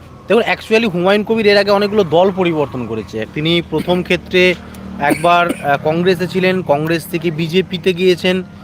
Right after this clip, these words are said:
বিজেপি থেকে তৃণমূল কংগ্রেসে এসেছেন। সব মিলিয়ে হুমায়ুন কবির, আহ,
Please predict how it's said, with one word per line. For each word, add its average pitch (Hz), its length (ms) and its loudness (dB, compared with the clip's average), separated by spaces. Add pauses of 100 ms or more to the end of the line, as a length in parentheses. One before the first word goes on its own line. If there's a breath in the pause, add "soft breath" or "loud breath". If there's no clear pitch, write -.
(280 loud breath)
বিজেপি 165 340 0
থেকে 180 240 0
তৃণমূল 180 400 0
কংগ্রেসে 180 440 0
এসেছেন। 185 420 -4 (480 loud breath)
সব 185 320 0 (120)
মিলিয়ে 208 560 0
হুমায়ুন 180 600 0
কবির, 190 420 0
আহ, 139 400 -2